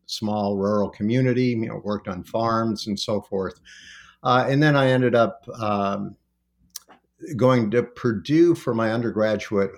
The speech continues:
work. I thought I was gonna be an engineer, uh, but then I discovered something, uh, called political science,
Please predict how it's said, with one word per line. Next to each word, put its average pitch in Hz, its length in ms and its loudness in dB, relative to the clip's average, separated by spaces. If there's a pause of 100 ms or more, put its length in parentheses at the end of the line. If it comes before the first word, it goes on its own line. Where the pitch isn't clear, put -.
work. 107 400 0
I 110 100 0
thought 113 220 2
I 110 80 4
was 101 120 -4
gonna 104 200 -2
be 101 120 0
an 92 100 -2
engineer, 104 720 -2 (520)
uh, 117 200 4
but 123 120 4
then 151 160 4
I 135 100 6
discovered 120 580 2
something, 110 720 -2 (200)
uh, 95 420 -4 (100)
called 95 300 -2 (640)
political 85 420 -10
science, 101 840 -6